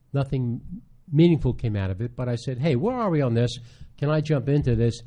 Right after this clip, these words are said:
And he gives me a ballpark price of what he thinks it's gonna cost to do this. And like that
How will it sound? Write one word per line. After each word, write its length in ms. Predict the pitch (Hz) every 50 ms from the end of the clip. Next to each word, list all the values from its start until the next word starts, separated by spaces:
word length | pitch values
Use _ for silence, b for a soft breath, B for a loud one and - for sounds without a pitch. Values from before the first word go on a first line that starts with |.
| b b b b b b
And 100 | 175 190
he 80 | 196 196
gives 220 | 214 202 147 -
me 80 | 165 160
a 60 | 139
ballpark 640 | 104 135 139 139 135 131 - 135 123 117 117 - -
price 380 | - 131 120 113 113 110 -
of 80 | 110 101
what 160 | 101 123 117
he 100 | 120 120
thinks 340 | - - 156 151 147 151 -
it's 100 | 120 -
gonna 220 | - 135 123 113
cost 520 | 107 - - 120 107 95 95 95 - - - b b b b b b b
to 100 | 151 147
do 200 | - 220 220 170
this. 380 | 113 87 87 85 - - - - - b b b b b b b b b b b -
And 600 | 120 117 113 110 110 110 110 107 110 110 104 - - - _ _ _ - _ - - - -
like 240 | - 123 123 120 120
that 200 | - 120 120 120